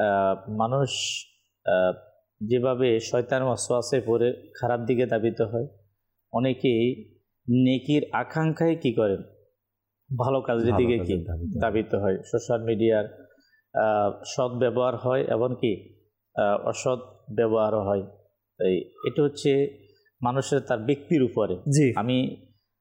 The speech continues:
Speaker 1: চাইলে একটা বিষয়কে, একটা ঘরের মধ্যে ছুরি রাখা হয়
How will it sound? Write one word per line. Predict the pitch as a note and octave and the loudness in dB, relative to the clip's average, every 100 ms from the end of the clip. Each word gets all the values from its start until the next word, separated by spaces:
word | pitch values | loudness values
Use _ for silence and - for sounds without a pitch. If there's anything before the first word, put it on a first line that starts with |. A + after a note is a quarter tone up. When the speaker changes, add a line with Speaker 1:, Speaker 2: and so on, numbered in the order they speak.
| _ | _
Speaker 1:
চাইলে | - A#2+ A#2 | -4 -2 2
একটা | B2+ A#2 A#2+ | 0 0 0
বিষয়কে, | A2+ A2 B2+ A#2+ A2 | 0 0 0 0 -2
একটা | - A2 | -2 0
ঘরের | A2+ A#2+ | 2 0
মধ্যে | A#2+ A#2 B2 | 0 0 -2
ছুরি | - C#3 C3 | -2 0 2
রাখা | A#2+ G#2 G#2 | 2 0 -2
হয় | G#2+ G2 | 0 -2